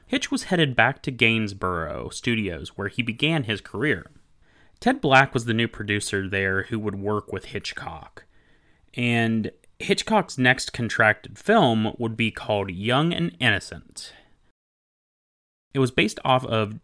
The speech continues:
Josephine T's novel, A Shilling for Candles, and it was about a fugitive pursued by police for a crime he didn't commit. I know, very original for Hitchcock. That's the one thing when we're digging into Hitchcock at this time period,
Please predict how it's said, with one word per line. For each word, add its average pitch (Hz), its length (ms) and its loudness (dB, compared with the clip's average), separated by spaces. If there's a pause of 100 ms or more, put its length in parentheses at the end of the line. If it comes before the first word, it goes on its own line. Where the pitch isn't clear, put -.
Josephine 117 600 0
T's 107 680 -2
novel, 110 560 -2
A 101 80 -4
Shilling 127 480 0
for 139 80 0
Candles, 95 580 -2 (380)
and - 80 -8
it 117 40 -2
was 135 100 -2
about 165 180 0
a 180 60 0
fugitive 160 720 0 (400)
pursued 151 360 0
by 170 140 0
police 139 420 2
for 90 200 -6
a 87 40 -8
crime 110 380 2
he - 100 0
didn't - 280 0
commit. - 540 -6 (200)
I 113 80 -4
know, 98 240 0 (320)
very 127 420 8
original 110 460 2
for 95 140 -4
Hitchcock. 92 460 -6 (280)
That's 247 160 0
the - 100 2
one 135 300 2
thing 113 180 2
when 107 120 0
we're 101 100 0
digging 101 300 -4
into 101 160 -4
Hitchcock - 480 -6
at 95 80 -14
this - 160 -6
time 131 340 2
period, 104 440 2